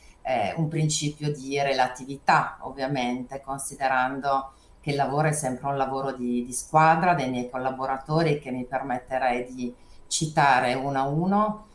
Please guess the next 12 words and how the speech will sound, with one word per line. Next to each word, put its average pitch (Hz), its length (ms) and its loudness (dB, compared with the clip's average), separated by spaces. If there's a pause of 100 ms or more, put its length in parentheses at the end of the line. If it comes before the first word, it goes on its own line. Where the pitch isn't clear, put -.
(260)
eh, 117 200 -4
l'avvocato 127 540 0
Simona 131 420 -2
Adamo, 147 500 4
Giulia 127 280 -6
Angiolini, 135 840 -2
Francesco 127 600 -8
Tamburri, 143 720 -4
Martina 127 520 -4
Cagossi, 147 680 2
Veronica 131 540 0
Porati, 143 720 2